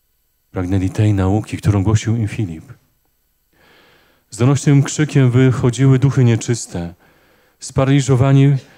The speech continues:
powstawali. Chromi zaczęli normalnie poruszać się. Wielu innych nieszczęśliwych, cierpiących, nawet umierających zostało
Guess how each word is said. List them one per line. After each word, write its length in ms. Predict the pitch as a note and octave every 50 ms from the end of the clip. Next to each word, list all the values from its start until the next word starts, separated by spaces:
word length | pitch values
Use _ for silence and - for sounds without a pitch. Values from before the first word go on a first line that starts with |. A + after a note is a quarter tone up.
| _ _ _ _
powstawali. 840 | - C3+ C3 - - - C3+ A#2 C3 C3+ B2 A2 F2+ E2 E2 D#2+ D#2+ D#2+ _ _ _
Chromi 300 | - C3+ C3 C#3+ D3 C#3+
zaczęli 360 | A#2+ C#3 C3+ - D3+ C#3+ D3
normalnie 680 | C#3 C#3 C3 C3+ C#3+ C#3 C#3+ C#3 C#3 C#3 C3+ C3+ C3+ C3 C3 _ _ - - _ _
poruszać 540 | - C3 B2 C3 C#3 A#2+ - G#2+ F2+ F2 -
się. 300 | - - G2 E2+ E2 F2 - _ _ _ _ _ _ _ _ _ _ _ _ _ _ _ _ _ _ _ _ _ _ _
Wielu 180 | A2+ A#2+ B2+ C#3+
innych 320 | D3 C#3+ C#3 C3+ C3 A#2
nieszczęśliwych, 880 | B2 B2+ B2 - - A#2+ A2 - C3 C3+ C3 A2 A2+ A2 G#2 - - - _ _ _
cierpiących, 840 | - - A#2+ F#2+ - C3 A#2 A2+ A#2 A2+ - - - G2 F#2 - - _ _ _ _ _ _ _ _ -
nawet 200 | A2+ A#2 B2 -
umierających 960 | D3+ B2 A#2 A#2 A2 A2+ A#2 A#2+ A2+ G#2+ G#2+ - - F2+ E2 - - - _ _ _ _ _ _ _ _ _ _ _ _ _
zostało 640 | - G2 - - A#2 A2 G#2+ A2 A#2+ B2 - - C#3